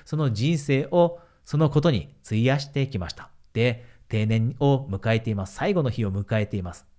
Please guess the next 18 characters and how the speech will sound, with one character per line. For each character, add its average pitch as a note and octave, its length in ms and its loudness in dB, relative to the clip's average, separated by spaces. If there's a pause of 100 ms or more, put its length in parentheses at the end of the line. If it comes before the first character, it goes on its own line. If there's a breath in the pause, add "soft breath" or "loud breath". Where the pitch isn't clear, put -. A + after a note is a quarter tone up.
(180)
で、 G#2+ 80 -6
そ C3 140 0
の E3 100 2
時 D3+ 180 0
に C3+ 260 0 (380 soft breath)
あ B2+ 100 0
な D3+ 120 2
た C3 140 -2
が B2+ 340 0 (260)
後 A#3 180 6
悔 F2 240 -4
を E2 40 -8
す G#2 140 -8
る G#2 80 -2
か F#2 100 -8
ど D#2+ 100 -12
う D#2 40 -14
か。 - 220 -20